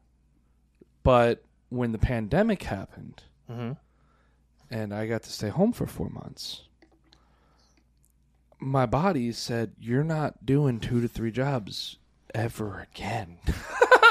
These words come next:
Speaker 1: Like, you're gonna do one, and you're gonna fucking hate it. <laughs>
Speaker 2: Right.
Speaker 1: You know?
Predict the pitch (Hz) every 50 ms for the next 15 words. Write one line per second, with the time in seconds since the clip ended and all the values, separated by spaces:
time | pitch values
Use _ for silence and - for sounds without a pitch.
0 | 370 - - 233 190 196 - - - - - - - - - - - - 143 170
1 | 208 214 233 208 185 147 143 143 123 120 127 143 175 185 160 139 123 110 - -
2 | - - 113 131 143 165 202 208 160 113 - - - - 175 151 147 - 143 117
3 | - - 156 196 247 254 180 113 104 110 - - - - - - - - - -
4 | - - - - 135 139 123 107 - - - - _ _ - - - - - -
5 | - - - - - _ _ _ - 143 151 151 151 156 175 185